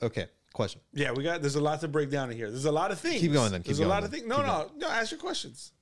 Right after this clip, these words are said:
Speaker 1: Are you, and it could be both, but are you talking about salsa already within the burrito? Or do you have a little cup on the side and you put it, like, in every other bite? 'Cause you don't want it in every bite.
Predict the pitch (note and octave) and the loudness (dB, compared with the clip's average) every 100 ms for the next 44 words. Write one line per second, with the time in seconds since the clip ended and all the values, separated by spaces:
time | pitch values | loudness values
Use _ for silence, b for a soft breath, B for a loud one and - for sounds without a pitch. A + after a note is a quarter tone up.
0 | - C3 C3 C#3+ F#3 G3 E3 - _ _ | -4 -2 0 -2 -2 -4 -6 -10 _ _
1 | _ _ _ _ - D3+ F#3 G3 D#3+ A2 | _ _ _ _ -2 0 0 -2 0 0
2 | E2+ - A#2+ A#2 C#3 D3+ F3 E3+ D#3+ C3 | -2 -2 0 2 0 2 -2 0 0 0
3 | - - B2+ C3 - B2+ - A2 B2 B2 | -2 -4 -2 -2 -2 -4 -2 -2 0 2
4 | B2 B2+ B2 A2 G#2 _ _ A2+ A2 - | 0 0 0 -2 -4 _ _ -2 -2 -2
5 | B2 C3 D3+ D#3 F3 F#3+ A3+ A3 - _ | -2 0 0 2 2 2 -2 -4 -12 _
6 | - C3+ F3 F#3+ F#3 A#2 A2 A#2+ B2+ B2 | 0 2 4 2 -2 -4 -4 -2 0 0
7 | B2 A#2 - B2 G#2 G2 G#2+ G2+ F#2 G#2 | 0 0 0 0 -2 0 0 0 -2 -4
8 | G#2+ - A#2+ A#2 - A2 G2+ - - G#3+ | -4 0 2 4 2 -2 -2 -6 -8 -6
9 | C4+ C#4+ D#4 A#3+ B2+ B2+ A#2+ F#2 G2+ G2 | -2 -2 0 -2 -2 -2 -2 -2 -2 -2
10 | D#3+ A#3 B3+ G#3+ C#3 G#2+ G2 F#2 E2+ - | -4 -4 -4 -4 -4 -4 -6 -8 -16 -20